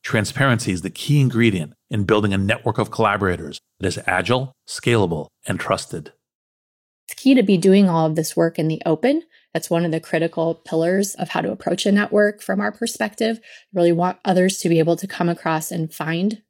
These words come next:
Speaker 2: what you've created and what you've built. Maybe they join your network. Maybe they simply learn from it and self-help. But by putting together resources in the open, writing your software in open source code,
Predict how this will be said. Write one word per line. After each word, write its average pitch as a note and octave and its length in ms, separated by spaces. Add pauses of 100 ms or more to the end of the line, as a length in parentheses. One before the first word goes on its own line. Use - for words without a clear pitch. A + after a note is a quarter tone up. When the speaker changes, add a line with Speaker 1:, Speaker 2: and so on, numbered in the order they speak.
(160)
Speaker 2:
what F#3 180
you've F3 200
created E3+ 520
and E3 100
what - 140
you've - 200
built. A3+ 320 (320)
Maybe F3+ 300
they F3 140
join E3+ 240
your E3+ 120
network. G3 440 (100)
Maybe A3+ 240
they A#3+ 140
simply A#3 360
learn A3 260
from E3 220
it D#3+ 160
and F3+ 140
self-help. - 560 (240)
But - 140
by F#3 100
putting F#3+ 420
together F3+ 640
resources F3 760
in F#3+ 220
the F3 180
open, E3+ 480 (280)
writing F#3 380
your E3 160
software E3+ 600
in E3 440
open F3 300
source E3+ 320
code, E3 560